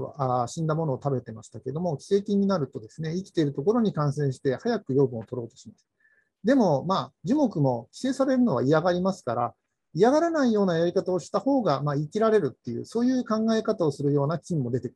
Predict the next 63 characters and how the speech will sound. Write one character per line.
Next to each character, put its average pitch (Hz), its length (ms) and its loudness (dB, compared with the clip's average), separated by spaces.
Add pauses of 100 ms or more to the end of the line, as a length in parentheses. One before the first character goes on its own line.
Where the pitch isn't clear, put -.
(120)
ま 135 100 -4
あ、 - 20 -6
菌 214 160 -4
は 127 80 -2
考 214 280 0
え 262 60 0
て - 60 -2
は 120 80 -2
い 120 60 -4
ま 117 100 -6
せ 123 140 -8
ん 117 60 -8
け - 80 -12
ど 120 100 -12
も、 143 220 -8 (320)
ま 147 80 -2
あ、 - 20 -2
そ 233 200 4
う - 20 2
い 240 100 2
う 240 80 2
ふ 240 200 -2
う 208 40 0
な、 226 260 -2 (200)
あ、 143 100 -2
適 151 300 0
応 156 80 2
の 147 100 2
仕 139 120 -8
方 143 220 -2
を 143 60 2
し 143 100 -6
て 214 100 -4
進 175 200 -4
化 143 100 0
し - 100 -6
て 135 100 -4
き - 80 -12
た 131 80 -8
菌 143 240 -4
類 117 140 -4
っ - 20 -16
て - 140 -8
い - 20 -2
う - 0 -
の 294 80 -2
も 139 220 -4 (240)
い 135 60 0
る 139 100 4
わ 123 100 0
け 104 100 -10
で 98 80 -14
す - 140 -12
ね。 147 120 -6 (460)
え 156 60 0
ー、 143 40 2
そ 208 100 4
れ 226 80 2
が 214 120 0
共 185 200 2
生 165 240 -2
菌 143 240 -2
で、 165 240 -4